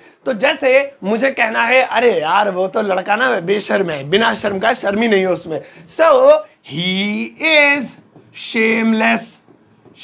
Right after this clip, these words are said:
shameless। ये लो जी, he is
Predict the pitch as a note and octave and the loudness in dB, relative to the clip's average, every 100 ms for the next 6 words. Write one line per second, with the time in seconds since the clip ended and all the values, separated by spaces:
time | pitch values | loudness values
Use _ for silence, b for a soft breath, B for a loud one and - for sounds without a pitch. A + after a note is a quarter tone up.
0 | - F#3 F#3 G3 B3 D4+ C4+ - _ - | -4 2 2 2 0 -2 -6 -14 _ -14
1 | C3 F3 G#3+ - - - A#2 D3+ C#3+ C3 | -6 0 0 0 -8 -18 -10 -8 -6 -10
2 | A#2+ B2 B - D#3+ F#3+ A#3 C#4 B3 | -14 -18 B -4 0 4 6 6 4